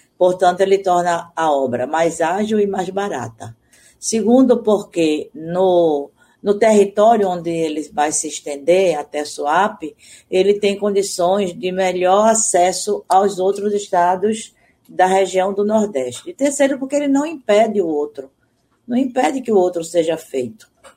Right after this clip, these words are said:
né? Então, posteriormente, pode ser concluído tanto a parte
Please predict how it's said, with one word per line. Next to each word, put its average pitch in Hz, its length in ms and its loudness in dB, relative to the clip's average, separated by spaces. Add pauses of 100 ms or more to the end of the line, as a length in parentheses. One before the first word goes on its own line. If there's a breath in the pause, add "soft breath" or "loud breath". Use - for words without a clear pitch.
né? 175 380 -6 (260 loud breath)
Então, 233 440 2
posteriormente, 196 1120 0
pode 185 340 -2
ser 190 180 0
concluído 214 760 -2 (400 soft breath)
tanto 180 300 2
a 170 40 0
parte 156 640 -4